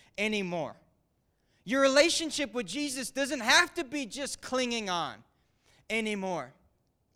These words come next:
You don't have to be falling over and tripping over the same sin and struggling with the same thing over and over and over again anymore. Listen, because whatever is defeating you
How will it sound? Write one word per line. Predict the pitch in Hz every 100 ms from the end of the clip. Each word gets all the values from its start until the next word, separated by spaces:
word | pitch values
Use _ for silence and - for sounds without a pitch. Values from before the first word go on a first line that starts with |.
| _ _ _ _
You | 202 302
don't | 339
have | 294 311 -
to | 320
be | 262 277 - -
falling | - - 240 254 262 240
over | 254 247 247
and | 220 208
tripping | - 269 254 247
over | 247 233
the | 190
same | - 240 254 240
sin | - 247 240
and | 208
struggling | - - 240 240 254 233
with | 240 233
the | 214
same | - 240 247 226
thing | 247 254 226 - - 208
over | 277 294 233 233
and | 214 208
over | 214 240 202 214
and | 208 214 -
over | 302 339 330 233
again | 180 214 190 - - -
anymore. | 233 240 233 220 220 165 - -
Listen, | 302 - 311
because | 233 - 208 214
whatever | 254 262 233 302 339
is | 285 262 175
defeating | 151 220 - 262 294 302 285 233
you | 226 277 330